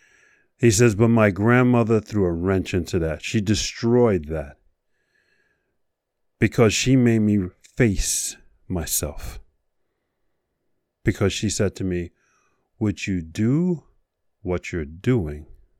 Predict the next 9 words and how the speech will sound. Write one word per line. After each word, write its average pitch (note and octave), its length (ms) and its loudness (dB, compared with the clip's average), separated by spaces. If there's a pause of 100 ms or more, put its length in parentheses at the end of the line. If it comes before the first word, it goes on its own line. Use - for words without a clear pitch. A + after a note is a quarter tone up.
(1400)
if - 140 -10
someone E2 320 -6
was D#2+ 160 -10
watching D2+ 400 -12
you?" D#2 160 -16 (1000)
When G2 220 0
we B2+ 180 4
are A#2 180 2
alone, F#2+ 520 0